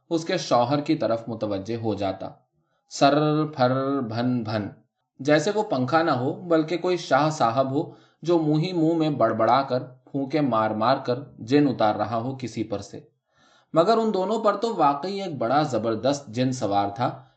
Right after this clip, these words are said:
جو کسی طرح اترنے کا نام ہی نہ لیتا تھا۔ دوپہر کے کھانے سے فارغ ہونے کے بعد وہ دونوں نڈھال سے آرام کرسیوں پر ڈھیر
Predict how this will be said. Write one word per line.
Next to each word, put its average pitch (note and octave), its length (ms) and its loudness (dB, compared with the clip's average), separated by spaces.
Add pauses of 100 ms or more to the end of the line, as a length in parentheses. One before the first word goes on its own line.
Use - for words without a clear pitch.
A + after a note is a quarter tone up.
(100)
جو E3 180 2
کسی E3 240 0
طرح D3+ 260 2
اترنے A#2+ 520 0
کا D3+ 160 0
نام G#2+ 320 -2
ہی C3 120 -2
نہ B2 100 2
لیتا G#2 320 -2
تھا۔ G#2 200 -10 (560)
دوپہر E3+ 480 6
کے G#3 120 -2
کھانے D3+ 400 0
سے F3 220 -4
فارغ C3 340 2
ہونے B2 260 0
کے B2 140 -4
بعد G#2 320 -2 (120)
وہ C3 140 2
دونوں A2+ 340 -2
نڈھال A2 500 0
سے B2+ 300 -4 (300)
آرام C#3+ 460 4
کرسیوں C#3 460 -2
پر B2 200 0
ڈھیر A2 300 -2